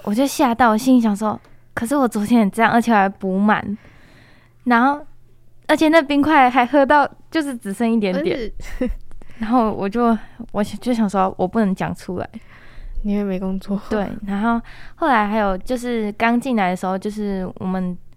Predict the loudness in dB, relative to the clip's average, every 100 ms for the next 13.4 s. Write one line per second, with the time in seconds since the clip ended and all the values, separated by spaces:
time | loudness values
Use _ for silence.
0 | -20 -20 -2 0 2 2 2 0 -2 -6
1 | -4 -4 -2 -2 -2 -4 -4 -4 -6 -4
2 | -6 -4 -4 -4 -4 -6 -6 -10 -18 -20
3 | -8 -2 -2 -2 -16 -8 -4 -2 -2 0
4 | 0 0 -2 -4 -8 -8 -14 _ -10 -8
5 | -6 -6 -6 -10 -6 -4 -4 -8 -12 -18
6 | -8 -2 2 4 4 4 4 2 2 2
7 | 2 2 0 -2 0 2 2 2 0 0
8 | -4 -4 -4 -4 -2 -4 -4 -6 -8 -6
9 | -6 -6 -8 -14 -20 -18 -2 0 2 0
10 | -2 -4 -4 -6 -6 -4 -4 -8 -8 -6
11 | -6 -6 -6 -6 -6 -8 -14 -20 -20 -20
12 | -10 -2 2 2 2 2 0 -2 -8 -10
13 | -8 -8 -8 -12